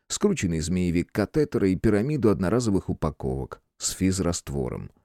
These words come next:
Сжав зубы, она решительно шагнула вперёд, отстучала на скрин-панели код доступа и вывела капсулу в рабочий режим. Щёлкнули магниты —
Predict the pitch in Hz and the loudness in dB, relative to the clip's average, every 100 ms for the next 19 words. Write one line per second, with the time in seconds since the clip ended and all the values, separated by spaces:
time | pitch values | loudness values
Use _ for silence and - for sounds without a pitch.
0 | _ _ _ _ _ - 95 123 175 151 | _ _ _ _ _ -4 0 4 4 4
1 | 127 202 196 196 185 160 143 202 180 170 | 2 4 4 4 4 2 2 0 0 0
2 | 156 113 104 139 123 - 113 98 90 92 | 0 0 2 2 0 2 4 4 2 -2
3 | - 143 131 143 113 98 117 - 123 123 | 0 0 2 2 2 2 2 0 2 2
4 | 104 101 113 101 90 110 76 98 185 - | 4 2 4 4 4 2 2 2 0 0
5 | 175 147 - - - 180 202 196 180 170 | -2 -2 -6 -6 2 4 6 4 4 4
6 | - 123 - 120 98 95 87 92 - 80 | 2 -2 2 2 4 4 2 2 0 -2
7 | 80 78 53 60 _ _ _ _ _ - | -2 -2 -6 -8 _ _ _ _ _ -2
8 | - 175 135 101 95 101 110 151 170 147 | 4 4 4 2 4 4 2 0 -2 -6